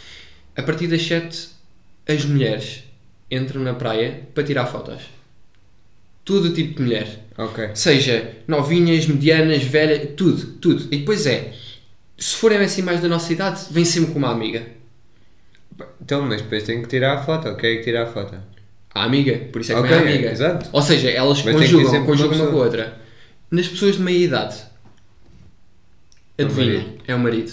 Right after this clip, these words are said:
Speaker 1: Tem de vir o marido às costas.
Speaker 2: Claro.
Speaker 1: Marido. E depois é, ah,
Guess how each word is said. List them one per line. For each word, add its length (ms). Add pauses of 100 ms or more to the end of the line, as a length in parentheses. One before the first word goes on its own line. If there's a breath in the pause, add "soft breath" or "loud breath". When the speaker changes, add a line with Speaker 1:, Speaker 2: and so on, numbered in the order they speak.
Speaker 1:
Tem 160
de 60
vir 120
o 60
marido 220
às 120
costas. 320 (220)
Speaker 2:
Claro. 180 (180)
Speaker 1:
Marido. 300
E 80
depois 240
é, 220
ah, 380